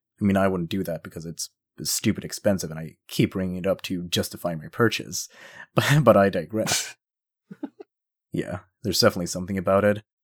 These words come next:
Speaker 2: Well, so that, I mean, I did wanna ask y'all, um, before we wrap everything up, like, are y'all into, like, colle-, I, I know, you know, I know Hayden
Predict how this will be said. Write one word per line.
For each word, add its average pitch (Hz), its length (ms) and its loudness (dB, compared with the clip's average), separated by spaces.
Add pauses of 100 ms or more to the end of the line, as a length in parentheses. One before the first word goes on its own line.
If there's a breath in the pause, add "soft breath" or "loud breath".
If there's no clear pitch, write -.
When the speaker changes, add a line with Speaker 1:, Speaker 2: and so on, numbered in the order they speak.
(200)
Speaker 2:
Well, 269 260 4
so - 160 0
that, 233 160 -4
I 214 40 0
mean, 208 220 4
I 180 80 2
did 208 160 0
wanna 185 140 0
ask 131 340 -2
y'all, 127 280 -10 (180)
um, 117 340 -2
before 123 240 -14
we 120 120 -10
wrap 120 200 -10
everything 117 280 -10
up, 131 260 -4 (220)
like, 127 200 -4
are 135 80 0
y'all 143 400 4 (220)
into, 143 440 -2
like, 151 220 -2
colle-, 143 220 -2
I, 151 200 0
I 156 40 4
know, 160 100 4
you 151 120 0
know, 143 240 0 (340)
I 143 80 0
know 175 120 4
Hayden 139 440 0